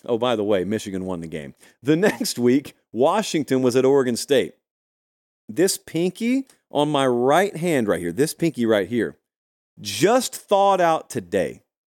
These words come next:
from how raw this game was. Rain all night. I shot this video. It rained much harder than this. I just wanted you to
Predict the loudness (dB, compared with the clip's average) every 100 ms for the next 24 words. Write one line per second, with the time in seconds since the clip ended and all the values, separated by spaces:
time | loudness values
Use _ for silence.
0 | _ -8 -6 -2 0 2 4 4 4 0
1 | _ _ _ 0 0 2 0 0 -4 -8
2 | -10 -18 _ _ _ -6 0 4 4 4
3 | 4 2 2 0 2 2 -2 _ -10 0
4 | 2 2 2 0 2 2 4 4 4 2
5 | 0 0 0 0 0 0 2 2 0 0
6 | 2 2 2 0 -2 -2 -4 -8 -14 _
7 | _ _ -4 -2 -2 -2 0 0 0 0
8 | 2 0